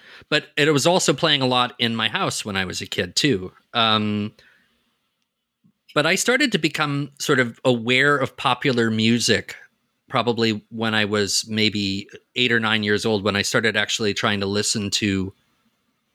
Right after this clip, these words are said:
uh, the sophistication of music and, and music that wasn't just for children or for young people. Um,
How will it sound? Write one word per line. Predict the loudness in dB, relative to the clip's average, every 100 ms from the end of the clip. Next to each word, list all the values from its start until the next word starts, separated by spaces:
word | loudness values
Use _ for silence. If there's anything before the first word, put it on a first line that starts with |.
| -4
uh, | 0 2 0 -2 -8 -14 _ -20 -20 _ _ -20
the | -2 2 4 2 -2
sophistication | -6 -2 0 -2 -2 -2 0 0
of | 0 0
music | 0 0 -2 -2
and, | -6 -6 -4
and | 0
music | 2 2 0
that | -4
wasn't | -2 -2 0
just | 0 0
for | -2 -2
children | 0 0 0 0
or | 0 0
for | -2
young | -2 -2 -2
people. | -8 -10 -14 -18 _ _ -20 -20 -20 -20 -6
Um, | -2 0 0 -2